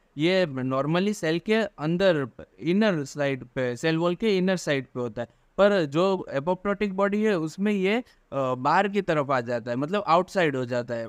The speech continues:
वो एब्नॉर्मल हो और मैक्रोफेज के पास उसके लिए, उसको सेंस करने के लिए रिसेप्टर है। तो जैसे ही मैक्रोफेज ने सेंस किया कि phosphatidylserine है, वो बाहर की तरफ एक्सप्रेस होने लगा है, तो मैक्रोफेज उसको जाके इनगल्फ कर देगा।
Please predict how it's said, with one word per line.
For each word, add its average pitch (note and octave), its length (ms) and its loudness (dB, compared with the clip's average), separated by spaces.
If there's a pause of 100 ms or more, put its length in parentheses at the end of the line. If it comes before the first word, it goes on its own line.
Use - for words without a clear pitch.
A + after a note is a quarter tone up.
(100)
वो D#3+ 320 0
एब्नॉर्मल F#3+ 560 2
हो G#3+ 120 0 (260)
और E3 140 -2
मैक्रोफेज F3+ 600 -2
के G3 100 -2
पास G3 240 0
उसके G3 280 -2
लिए, F#3 120 0
उसको D#3+ 360 -6
सेंस F3+ 280 -4
करने D#3 300 -2
के F3 100 -2
लिए G#3 180 2
रिसेप्टर D3 540 -4
है। A#2 140 -16 (260)
तो D#3+ 100 0
जैसे D#3+ 320 -2
ही A#3 60 2
मैक्रोफेज G3+ 540 0
ने G3+ 160 0
सेंस G3 340 -6
किया G#3 260 0
कि F#3+ 180 -2
phosphatidylserine F#3 1120 -2
है, G#3 200 0 (300)
वो F3+ 200 0
बाहर D#3 340 0
की F#3+ 120 -4
तरफ F#3 320 -2
एक्सप्रेस F3+ 460 -4
होने G3 200 0
लगा D#3 240 0
है, C#3 100 -2
तो E3+ 120 -6
मैक्रोफेज F3 520 -2
उसको F3 240 -4
जाके D3 320 -2
इनगल्फ G3 520 0
कर B2+ 120 -4
देगा। A2 320 -12